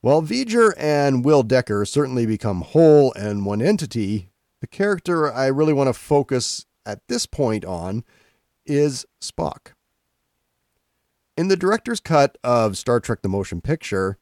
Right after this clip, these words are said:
there is an early scene of Spock in his home planet of Vulcan. On his home planet of Vulcan. You're not in a planet, you're on it. <laughs> In this scene, uh, Spock is about to complete the Kolinahr, the Vulcan ritual of purging all emotion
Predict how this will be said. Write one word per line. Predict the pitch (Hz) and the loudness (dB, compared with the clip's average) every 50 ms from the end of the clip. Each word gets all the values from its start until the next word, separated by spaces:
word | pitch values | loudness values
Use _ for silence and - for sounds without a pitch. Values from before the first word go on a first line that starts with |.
| _ | _
there | - - - 135 143 156 160 | -16 -6 -2 2 4 4 4
is | 160 135 | 4 4
an | 151 151 | 4 2
early | 160 185 190 185 170 | 2 2 0 0 -2
scene | - - 143 147 143 139 | -2 0 0 2 2 2
of | 139 120 | 2 0
Spock | - - - - 104 101 104 107 - - | -2 -6 -4 -2 0 0 0 -2 -2 -4
in | 120 117 | -4 -2
his | 117 117 110 - | -2 -2 -2 -4
home | - - 139 139 139 135 | -2 0 0 0 0 0
planet | 117 - 104 95 92 95 101 104 - | -4 -4 -4 -4 -4 -4 -4 -6 -6
of | - 107 110 113 107 | -4 -2 -2 -2 -2
Vulcan. | 110 147 190 196 - 98 82 - _ _ _ _ _ _ _ _ _ _ _ _ _ _ _ - - - - | -2 -2 -4 -4 -4 -8 -12 -12 _ _ _ _ _ _ _ _ _ _ _ _ _ _ _ -20 -20 -12 -6
On | - 123 143 123 | -2 0 0 0
his | 92 76 - | -2 -4 -8
home | - 95 78 69 | -10 -10 -10 -10
planet | - 95 82 82 80 | -10 -12 -12 -12 -14
of | 78 71 | -14 -12
Vulcan. | - 80 76 - - 60 60 - _ _ _ _ _ _ - | -12 -12 -12 -12 -16 -18 -18 -20 _ _ _ _ _ _ -14
You're | 92 90 87 95 | -12 -8 -6 -6
not | 98 92 - - | -6 -6 -8 -8
in | 123 123 104 | -6 -6 -6
a | 90 | -6
planet, | - - - 80 82 101 - - | -8 -10 -12 -10 -10 -10 -10 -6
you're | 95 107 | -4 -4
on | 110 95 76 | -4 -4 -6
it. | - - - - - - - _ _ _ _ _ _ _ _ | -10 -18 -20 -20 -20 -20 -20 _ _ _ _ _ _ _ _
<laughs> | - - 117 - - - - - | -12 -12 -10 -10 -10 -12 -10 -4
In | 127 123 135 156 | -2 0 2 2
this | 156 131 127 | 4 2 2
scene, | - - - 170 151 143 123 113 113 - - 156 - - _ _ _ _ _ _ - | 0 0 0 2 2 2 2 0 -4 -6 -10 -16 -20 -20 _ _ _ _ _ _ -10
uh, | - 98 92 92 | -8 -6 -4 -4
Spock | 95 - - - - 143 139 135 127 | -6 -8 -4 0 2 2 4 2 2
is | 139 123 | 0 -2
about | 120 107 120 123 - | 0 0 0 -2 -2
to | - 107 | -4 -8
complete | - 120 104 - 123 123 110 - | -6 -6 -6 -4 -6 -6 -6 -6
the | 104 | -8
Kolinahr, | - - 123 117 110 110 110 120 135 123 101 80 67 78 92 87 | -4 -2 -2 0 0 0 2 2 2 2 2 0 -4 -8 -8 -8
the | 110 | -6
Vulcan | 101 90 113 117 113 - 120 104 98 | -4 -2 -2 -2 -2 -2 -4 -4 -2
ritual | 104 110 - - 107 101 95 | -2 -4 -4 -4 -6 -6 -6
of | 95 - - | -6 -8 -6
purging | - 117 120 113 98 113 104 101 101 | -4 -4 -4 -2 -2 -4 -4 -6 -8
all | - 95 90 90 | -10 -10 -10 -8
emotion | 92 95 110 143 170 151 - - 147 139 135 131 | -6 -2 2 2 2 2 2 0 0 0 0 0